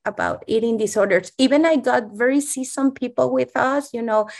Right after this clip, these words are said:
psychiatrists who had been a psychiatrist for more than a decade,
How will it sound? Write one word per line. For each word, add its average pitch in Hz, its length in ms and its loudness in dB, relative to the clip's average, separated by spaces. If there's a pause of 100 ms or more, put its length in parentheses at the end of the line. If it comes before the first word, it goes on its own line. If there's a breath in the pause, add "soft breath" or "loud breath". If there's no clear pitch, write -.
(140 loud breath)
psychiatrists 233 920 0
who 233 160 0
had 214 220 -2
been 214 200 -2
a 214 100 0
psychiatrist 214 720 -2
for 196 260 0 (500)
more 220 240 -2
than 214 240 0
a 190 40 -4
decade, 214 800 0